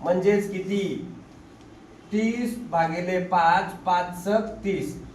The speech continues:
म्हणजे किती अक्षरे आहेत? सहा अक्षरे आहेत.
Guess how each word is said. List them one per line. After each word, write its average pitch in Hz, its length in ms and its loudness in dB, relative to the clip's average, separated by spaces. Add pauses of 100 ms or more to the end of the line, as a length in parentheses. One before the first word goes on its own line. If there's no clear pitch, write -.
(200)
म्हणजे 151 680 -2 (120)
किती 214 240 2
अक्षरे 233 380 4
आहेत? 202 600 4 (3000)
सहा 180 280 4
अक्षरे 147 500 0
आहेत. 156 580 -2